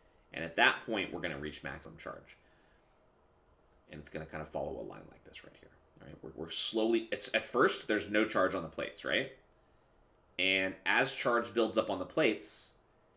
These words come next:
you get more and more potential difference on the plates right here, okay? Because delta V is proportional to Q, and the ratio between the two of them is one over C, which will be just a straight line like this. All right. But, uh, but yeah, it takes more and more work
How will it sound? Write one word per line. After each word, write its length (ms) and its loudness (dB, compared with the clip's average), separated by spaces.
you 80 -14
get 200 0
more 220 0
and 80 -2
more 200 0
potential 380 -8
difference 520 -10
on 60 -18
the 60 -16
plates 300 -14
right 160 -12
here, 140 -16
okay? 220 -12
Because 240 -8
delta 300 0
V 120 -4
is 80 -4
proportional 460 -8
to 80 -18
Q, 180 -2
and 120 -10
the 60 -6
ratio 500 -2
between 240 -10
the 60 -10
two 120 -6
of 60 -2
them 80 -10
is 80 -12
one 220 -10
over 140 -12
C, 360 -14
which 100 -20
will 80 -10
be 100 -16
just 220 -16
a 20 -16
straight 300 -12
line 180 -14
like 140 -20
this. 300 -20
All 60 -10
right. 100 -14
But, 320 -2
uh, 240 2
but 120 0
yeah, 160 4
it 100 -8
takes 180 -4
more 220 0
and 80 2
more 160 4
work 380 -4